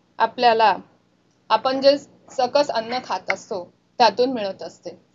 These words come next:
ऊर्जा निर्मिती पेशींमध्ये होत असते, त्यासाठी पेशींना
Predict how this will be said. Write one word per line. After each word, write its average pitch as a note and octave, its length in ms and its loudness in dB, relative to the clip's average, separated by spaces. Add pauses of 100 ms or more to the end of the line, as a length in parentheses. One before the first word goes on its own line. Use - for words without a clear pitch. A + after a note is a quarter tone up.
ऊर्जा C4+ 340 2
निर्मिती A#3 520 -2
पेशींमध्ये A3+ 680 -4
होत A#3+ 220 -2
असते, B3 380 -4 (340)
त्यासाठी F4 520 2 (420)
पेशींना B3+ 580 2